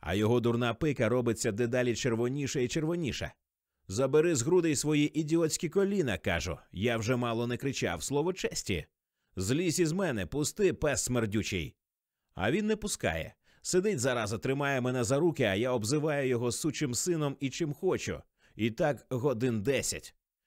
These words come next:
Чого я йому тільки не казав, уже навіть добре не пам'ятаю. «Ти, кажу, думаєш, що тобі можна тягати в машину кого завгодно?»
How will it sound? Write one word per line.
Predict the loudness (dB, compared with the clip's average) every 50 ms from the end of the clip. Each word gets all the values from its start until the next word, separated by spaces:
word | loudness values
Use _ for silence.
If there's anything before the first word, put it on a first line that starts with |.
| _ _ _
Чого | -2 0 2 2 2 2 2
я | 2 2 0
йому | 0 0 -2 -4
тільки | -2 -2 -2 -2 0 -2 -2
не | 0 0 -2
казав, | -2 -2 -2 0 0 0 0 0 0 -2 -4
уже | -4 -2 -2 -2
навіть | -2 0 -2 -2 -2 -2 -2 0
добре | 0 0 2 0 0
не | 0 -2 -2
пам'ятаю. | -4 -4 -2 -2 -4 -2 -2 0 0 0 0 -2 -4 -6 -10 _ _ _ _ _ _ _ _ _ _
«Ти, | _ -2 0 0
кажу, | 2 2 2 2 2 2
думаєш, | 2 2 0 2 2 0 0 0 -2 0
що | -2 -2 0
тобі | 0 -2 -2 0 -2 0
можна | 0 2 2 0 0 0 -4
тягати | -2 -2 -2 0 0 -2 -2 0 0
в | 0 0
машину | 0 -2 -2 -2 -2 -2 -2 -2
кого | 0 0 2 2 2
завгодно?» | 2 0 -2 -4 -2 0 2 2 2 0 -2 -4 -4